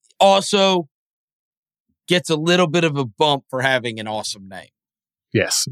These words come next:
Speaker 2: Jett.
Speaker 1: Jett Howard is a friggin' great name.
Speaker 2: It's a great name.
Speaker 1: <laughs> It's a great name.
Speaker 2: <laughs>
Speaker 1: Like, I mean, if I'm choosing between, you know, I don't know,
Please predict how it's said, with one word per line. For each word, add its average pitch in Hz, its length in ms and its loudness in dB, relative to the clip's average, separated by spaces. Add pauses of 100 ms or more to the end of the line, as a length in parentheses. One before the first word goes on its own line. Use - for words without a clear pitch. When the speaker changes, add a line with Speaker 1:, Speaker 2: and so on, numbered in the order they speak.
Speaker 2:
Jett. 107 320 2 (100)
Speaker 1:
Jett 202 300 4
Howard 135 500 0
is 117 180 -6
a 110 120 -12 (180)
friggin' 117 260 -8
great 107 440 -6
name. 85 160 -20 (100)
Speaker 2:
It's 143 240 4
a 123 60 6
great 101 340 -2
name. 92 200 -8 (140)
Speaker 1:
<laughs> - 160 -6
It's - 240 2
a 233 60 2
great 143 480 2
name. 143 380 0 (360)
Speaker 2:
<laughs> - 40 -2 (420)
Speaker 1:
Like, 147 180 2
I 160 60 4
mean, 160 160 2
if 151 100 -2
I'm 180 200 2
choosing 185 440 2
between, 165 680 0 (480)
you 139 180 2
know, 127 340 0
I 120 140 0
don't 151 140 0
know, 127 320 2